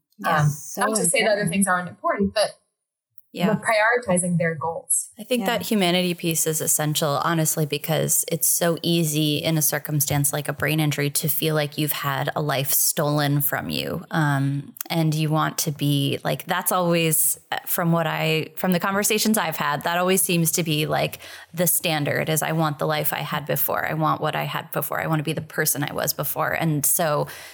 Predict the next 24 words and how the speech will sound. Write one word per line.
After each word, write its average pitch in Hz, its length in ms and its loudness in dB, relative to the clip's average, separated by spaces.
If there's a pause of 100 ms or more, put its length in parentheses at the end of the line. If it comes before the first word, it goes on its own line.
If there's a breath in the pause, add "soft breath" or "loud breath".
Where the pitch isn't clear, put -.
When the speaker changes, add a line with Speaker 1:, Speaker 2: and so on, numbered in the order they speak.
(200 loud breath)
Speaker 3:
especially 175 580 0
talking 151 400 0
to 151 160 0
any 160 240 4
kind 147 300 -2
of 143 260 -4
practitioner - 800 -4
who 147 340 0 (360 loud breath)
has 196 220 0
never 196 280 2
seen 233 340 2
that - 220 -2
person 143 380 0
before, 147 320 -2
I 151 80 -2
think 165 180 -2
it's - 140 -4
important 151 420 -4
to - 100 -8
recognize - 600 -4
it. - 180 -4 (320)
Speaker 1:
Mm. 180 300 -10 (260)
Speaker 2:
Yeah, 160 320 0 (100)
it, 226 260 -12